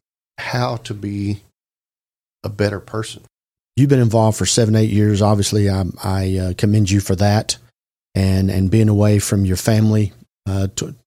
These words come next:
Speaker 2: two, two, basically two four-day weekends a year. How does a person volunteer and get involved on that basis?
Speaker 1: You can get on the website,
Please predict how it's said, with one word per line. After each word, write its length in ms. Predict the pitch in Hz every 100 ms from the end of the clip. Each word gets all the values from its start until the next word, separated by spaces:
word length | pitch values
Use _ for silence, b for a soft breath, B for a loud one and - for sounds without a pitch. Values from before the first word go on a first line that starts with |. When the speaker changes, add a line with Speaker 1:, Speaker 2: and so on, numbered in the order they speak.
| -
Speaker 2:
two, 320 | 139 113 123
two, 220 | - 147
basically 400 | 120 123 131 117
two 320 | 104 - 147 127
four-day 380 | 131 127 113
weekends 500 | 101 117 117 110 101
a 40 | 98
year. 380 | 98 117 113 117 B B B B B B _ _
How 480 | - 135 131 131 131
does 200 | - 104
a 40 | 110
person 600 | - 120 107 101 101 98 - _ _ _ _ -
volunteer 520 | 110 104 104 120 104
and 120 | 92
get 160 | 104 95
involved 460 | 90 101 95 90
on 100 | 85
that 220 | 85 78
basis? 520 | 82 76 - - - -
Speaker 1:
You 120 | 98
can 80 | 101
get 100 | 101
on 100 | 104
the 80 | 95
website, 480 | 104 110 - 101